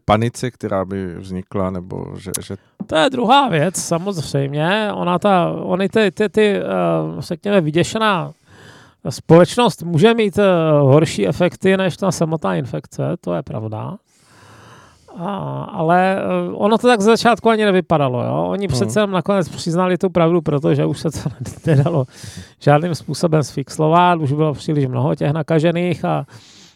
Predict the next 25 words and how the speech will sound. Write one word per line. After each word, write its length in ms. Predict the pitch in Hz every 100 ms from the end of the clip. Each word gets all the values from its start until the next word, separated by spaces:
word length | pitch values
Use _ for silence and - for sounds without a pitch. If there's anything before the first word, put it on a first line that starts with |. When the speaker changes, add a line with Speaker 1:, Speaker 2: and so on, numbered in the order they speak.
| _
Speaker 2:
samozřejmě 680 | - 180 160 196 196 196 165
skoro 420 | 139 - 190 226
každý 340 | 175 135 143 165
ten 160 | 156
nakažený 440 | 135 117 135 147 143
člověk 260 | - 139
má 160 | 139 139
nějaké 260 | 135 135 135
příbuzné 800 | - 147 131 127 139 139 147 143
a 120 | 131
známé 580 | 120 127 131 139 151 151
a 120 | 127 _ -
oni 220 | - 262 208
vědí, 320 | 175 139 139
že 140 | 123
najednou 340 | 131 123 127 123
leží 240 | 120 123
někde 300 | 123 120 123
na 180 | 123 127
jednotce 460 | 127 123 123 -
intenzivní 520 | 131 123 127 127 123 123
péče. 400 | 131 127 - - _ - - - _
Takže 500 | - 170 196 190 143 139 269 453 302 -
pak 200 | 185 240
už, 240 | 220 -